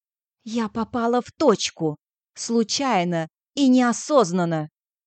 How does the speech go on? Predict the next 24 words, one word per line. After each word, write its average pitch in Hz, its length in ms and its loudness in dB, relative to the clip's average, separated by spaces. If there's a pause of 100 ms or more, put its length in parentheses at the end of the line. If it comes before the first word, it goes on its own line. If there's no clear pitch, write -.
(380)
«Я 277 460 -2
уничтожу 359 1040 -4
тебя!» 247 640 0 (800)
Она 285 380 -2
потянула 220 640 2
меня 233 340 2
на 208 120 0
себя, 233 340 -2
поднимаясь 233 600 2
на 233 100 2
хвосте. 220 640 0 (460)
Мои 196 320 2
волосы, 185 640 0 (200)
что - 220 -6
эта 208 240 2
фурия 208 420 2
сжимала 180 500 2
в 180 60 -4
руке, 208 380 0 (260)
натянулись 233 680 0
так, 294 240 -2
что - 180 -2
дыхание 208 520 -2
перехватило. 165 640 -4